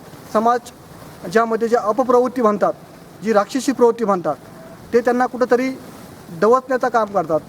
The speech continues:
आणि त्यांच्या विरोधात कुठंतरी सोशल मीडियाच्या माध्यमातून त्यांना, अ, त्यांचा कामाचा जो आहे तो कमी करण्याचा प्रयत्न करतात. या ठिकाणी मी त्यांना आवाहन करतो, ज्यांनी Facebook आणि सोशल मीडियाच्या माध्यमातून त्यांच्यावर आक्षेपार्ह ज्या टीका टिप्पणी केली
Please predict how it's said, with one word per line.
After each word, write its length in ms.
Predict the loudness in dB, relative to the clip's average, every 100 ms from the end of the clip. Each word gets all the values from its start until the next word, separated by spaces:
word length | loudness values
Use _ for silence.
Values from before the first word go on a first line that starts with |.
| -20 -18 -4
आणि 140 | -2
त्यांच्या 300 | 2 2 2
विरोधात 300 | 2 2 0 0
कुठंतरी 260 | -4 -2 -2
सोशल 300 | -2 -2 0
मीडियाच्या 360 | 0 0 0
माध्यमातून 560 | 0 0 0 0 0 -2 -2 -16 -20 -12 -2
त्यांना, 580 | 0 2 2 0 -2 -4
अ, 380 | -4 -2 -2 -4 -8 -4
त्यांचा 360 | 0 2 2 -2 -14 -20 -20 -20 -4
कामाचा 320 | -2 2 0
जो 100 | 2
आहे 180 | 2 2
तो 100 | -2
कमी 240 | 0 0 2
करण्याचा 280 | 0 0
प्रयत्न 300 | 0 0 -2
करतात. 280 | -2 -4 -4 -12 -20 -20 -16 -4
या 60 | -2
ठिकाणी 360 | 2 2 2
मी 100 | 0
त्यांना 360 | 2 2 2 -2 -8 -20 -16 0
आवाहन 300 | 2 4 2
करतो, 380 | -2 -4 -10 -12 -20 -20 -20 -12 0
ज्यांनी 320 | 2 2 0 2
Facebook 320 | 2 2 0 0
आणि 120 | -2
सोशल 320 | -2 0 2
मीडियाच्या 380 | 2 2 0 0
माध्यमातून 600 | 0 0 2 2 0 -2
त्यांच्यावर 640 | -6 -10 -4 0 2 2
आक्षेपार्ह 500 | 0 -4 -2 2 2
ज्या 220 | 4 0 0 -8 -20 -20 -20 -20 -10
टीका 180 | -2 0
टिप्पणी 280 | 0 0 0
केली 240 | 2 0